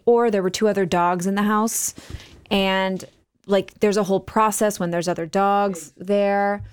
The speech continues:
So, you know, there was, it was tricky. So I was, I was lamenting about this to a friend of mine,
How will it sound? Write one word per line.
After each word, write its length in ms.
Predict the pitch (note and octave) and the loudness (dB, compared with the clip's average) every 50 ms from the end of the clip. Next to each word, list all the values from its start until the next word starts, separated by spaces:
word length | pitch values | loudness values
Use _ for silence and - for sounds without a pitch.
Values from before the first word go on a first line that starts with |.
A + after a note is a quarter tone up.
| - - - _ _ _ | -20 -20 -20 _ _ _
So, 360 | - - - G#3 F#3+ F#3+ - - | -4 0 2 2 2 2 0 -2
you 140 | - G#3 G#3 | -2 -2 0
know, 160 | F3 - F3 F#3+ - | 0 -2 -6 -6 -2
there 140 | - A3 G#3+ | 2 2 4
was, 160 | G#3+ G#3 - | 4 2 2
it 120 | - - G#3+ | 2 2 2
was 240 | G#3 G3+ G3+ F#3+ | 2 0 -2 -2
tricky. 360 | - - A3 - - - - - - - - - - - | -2 -2 -2 -2 -2 -6 -10 -12 -14 -18 -20 -20 -16 -2
So 120 | - C#4 | 2 4
I 40 | B3 | 4
was, 160 | C4 C4+ A#3 | 4 4 2
I 140 | A3 - A#3+ | 0 0 2
was 340 | A#3 A#3 A3+ G3+ - - - | 2 2 2 0 -2 -2 -2
lamenting 600 | - G#3+ A#3+ B3 A#3+ A#3+ B3 C4 B3 B3+ A#3 G#3+ | 0 2 2 4 4 4 2 2 2 2 0 0
about 260 | G3+ F#3 F#3 F3+ F3 F#3 | 2 0 0 0 0 0
this 240 | F#3 F3+ F#3 - - | -2 -2 -2 -4 -6
to 380 | - - F#3+ F3+ F3+ F3+ F3+ - - | -2 0 0 0 0 0 -2 -4 -6
a 60 | - | -6
friend 280 | - - F#3 F#3 F#3 F#3+ | -4 -2 -2 0 0 -2
of 60 | F3+ | -2
mine, 440 | F3+ F3 D#3+ D#3 - - E3 F3 | -2 -4 -4 -4 -4 -6 -6 -8